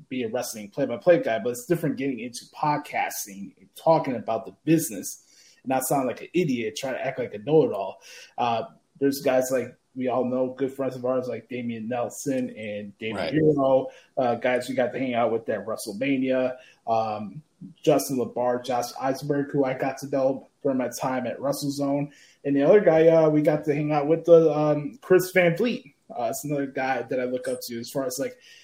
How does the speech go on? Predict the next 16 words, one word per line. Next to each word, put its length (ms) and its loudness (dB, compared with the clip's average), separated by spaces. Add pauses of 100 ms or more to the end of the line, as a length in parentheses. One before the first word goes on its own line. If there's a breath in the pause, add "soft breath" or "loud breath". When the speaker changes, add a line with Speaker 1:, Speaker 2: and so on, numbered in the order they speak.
(160 soft breath)
Speaker 1:
his 320 6
confidence 560 2
and 160 -6
his 220 2
journey. 260 0
Like, 160 0
he 380 2
even 180 0
said 200 6
on 140 2
his 180 2
shows 260 0
that 180 -10
he 120 2
was 160 -2
the 120 -8